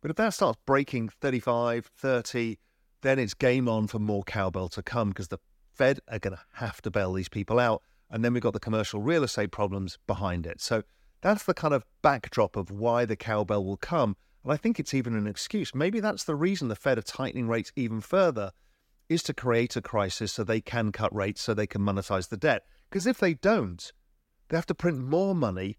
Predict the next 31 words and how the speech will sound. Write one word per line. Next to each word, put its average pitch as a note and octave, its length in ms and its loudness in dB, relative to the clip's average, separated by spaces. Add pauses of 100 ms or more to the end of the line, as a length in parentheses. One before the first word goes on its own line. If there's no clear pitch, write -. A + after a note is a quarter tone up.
(100)
because C3 240 -2
the D3 100 0
interest D3 280 -4
rates A#2 200 -2
are A#2 40 -10
higher A#2 500 -2 (340)
to - 100 -8
pay D3 200 2
for C#3 120 -2
the A#2 100 0
debt C3+ 240 0
payments. F#2+ 500 -6 (260)
And A2+ 160 -6
that D#3 200 2
becomes B2+ 340 -2
a A2+ 260 0
total B2+ 420 -2
catastrophe. - 760 -8 (1160)
So - 180 2
all G#3 200 2
of F#3+ 100 0
you, D#3+ 280 2
you D#3 80 -2
know, B2 140 0 (140)
I've D3 140 -2
got - 160 0 (200)
more E3 260 2
of C#3 80 0
my D3 120 0
Everything B2 420 -2
Code. A2+ 420 0